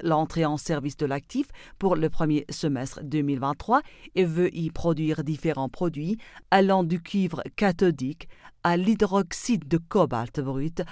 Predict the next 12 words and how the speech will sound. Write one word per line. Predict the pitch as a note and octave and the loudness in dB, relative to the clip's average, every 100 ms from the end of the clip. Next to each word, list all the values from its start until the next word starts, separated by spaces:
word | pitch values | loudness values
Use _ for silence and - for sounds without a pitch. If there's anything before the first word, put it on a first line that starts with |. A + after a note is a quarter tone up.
| - | -4
en | G#3 | 2
passant | A3 A3+ - C#3 - - | 4 4 2 -4 -6 -6
par | C3 | -6
le | B2+ C3 - - | -4 -6 -6 -4
concentré | E3+ D#3 - G3 F#3 A3+ | -2 -2 -2 -2 0 2
de | D#3+ C#3+ | 2 0
sulfure, | - - D3 - C3 - D3 G#3 - - D3+ | -4 -6 -6 -8 -10 -6 -4 -6 -8 -12 -4
de | C3+ | -4
cuivre | - B2 C#3 F#3 G#3+ - | -4 -8 -6 -4 -6 -4
et | - E3+ | 0 2
de | E3 | 2
cobalt. | E3 D3 - - - | 0 -6 -6 -12 -20